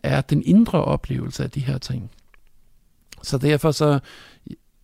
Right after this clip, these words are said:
går jeg meget ind i sådan lydenes sådan følelsesmæssige potentiale. Så derfor så bliver det også meget hurtigt et, en mere, hvad kan man sige, en eksperimenterende måde at arbejde med lydens udtryk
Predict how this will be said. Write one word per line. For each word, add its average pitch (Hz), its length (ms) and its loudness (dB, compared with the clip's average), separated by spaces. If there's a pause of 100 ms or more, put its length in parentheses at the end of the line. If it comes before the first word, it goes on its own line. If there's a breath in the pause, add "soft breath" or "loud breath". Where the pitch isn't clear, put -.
(100)
går 156 160 4
jeg 139 80 4
meget 147 280 4
ind 147 200 4
i 143 40 4
sådan 131 540 0
lydenes 151 480 2
sådan 135 240 -2
følelsesmæssige 147 840 -2
potentiale. 139 760 -6 (500 loud breath)
Så 135 520 -2 (460 soft breath)
derfor 156 340 2
så 156 240 0
bliver 143 280 -2
det 156 80 2
også 156 180 0
meget 160 440 2 (140)
hurtigt 156 500 -2
et, - 340 -8 (520 soft breath)
en 139 180 0
mere, 143 580 2 (340 soft breath)
hvad 143 100 -4
kan 156 120 0
man 151 80 0
sige, 165 200 -2
en - 160 -4 (100)
eksperimenterende 143 1040 0 (140)
måde 139 760 0
at - 200 -4
arbejde - 560 -4
med 71 320 0 (280 loud breath)
lydens 143 380 2
udtryk 151 360 -4